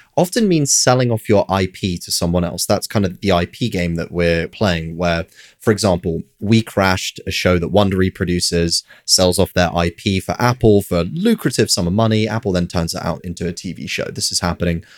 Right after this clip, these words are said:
all the time. Paramount, Netflix, they're, all the big content houses are kind of bidding for this really top talent. So in your mind,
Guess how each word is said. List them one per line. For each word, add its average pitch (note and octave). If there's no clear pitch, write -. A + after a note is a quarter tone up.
all A#2
the G2+
time. F2+
Paramount, F2+
Netflix, F2
they're, E2+
all C3
the A#2+
big A2
content F#2+
houses F2
are E2+
kind E2+
of D#2
bidding F2
for -
this -
really F2
top -
talent. G#2+
So D#3
in D3+
your A3+
mind, G2